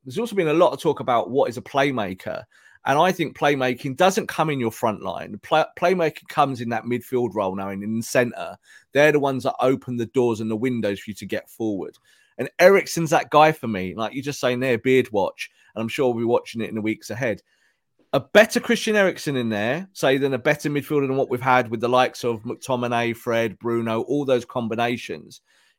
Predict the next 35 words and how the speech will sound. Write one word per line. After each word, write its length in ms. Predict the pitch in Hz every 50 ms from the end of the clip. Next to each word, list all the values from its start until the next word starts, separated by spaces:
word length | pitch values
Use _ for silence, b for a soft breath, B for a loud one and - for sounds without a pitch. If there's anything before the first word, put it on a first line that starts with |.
| _
If 100 | - 110
you've 160 | 127 160 160
got 160 | - 190 160 143
a 40 | 165
number 320 | 170 170 170 156 156 160
eight 160 | 160 160 -
in 160 | - - 113 107
there 300 | 101 98 95 95 98 101
that 120 | 110 110
can 120 | - 117 - _
open 360 | - 127 135 135 - - 131 123
the 80 | 117
door, 580 | 113 - 151 156 127 98 80 71 80 101 135 151 _ _ _ _ _ _ _ _ _ _ _ _ _ _
you 120 | 202 196
might 360 | 208 214 214 233 277 285 220
even 260 | - 196 196 180 180 170
see 180 | - - 240
that 160 | 214 147 -
someone 240 | - 196 180 190 185
like 200 | 190 180 127 -
Weghorst 500 | 135 147 214 247 - - 156 139 135 -
gets 200 | - 127 - -
better 300 | - - 135 - - 123
opportunities. 600 | 117 - - - - 135 120 - - 127 151 -
If 100 | 180 170
he's 220 | 180 214 247 233 214
in 80 | 170
the 80 | 143 135
team, 200 | - 151 170 196
he 80 | 214 226
might 220 | 226 240 233 -
score 220 | - - 240 233 226
some 160 | - 233 226
more 180 | 220 220 214
goals. 340 | 208 262 240 226 151 110 -